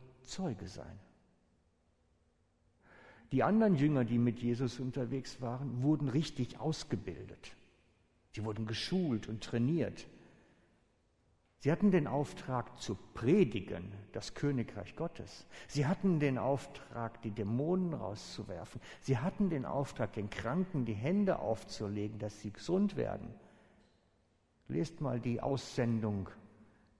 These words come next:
der vierzig und achtzig. Er wird geschickt, ganz einfach, als Zeuge. Berichte den Menschen, was dir passiert ist.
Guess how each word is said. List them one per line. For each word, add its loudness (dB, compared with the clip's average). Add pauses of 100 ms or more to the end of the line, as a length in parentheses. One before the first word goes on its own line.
der -4 (140)
vierzig -6
und -8
achtzig. -6 (2750)
Er 0 (540)
wird -8
geschickt, -8 (880)
ganz 0
einfach, -8 (220)
als -6
Zeuge. -6 (760)
Berichte -2 (180)
den -6
Menschen, -6 (540)
was -12
dir -10
passiert -14
ist. -20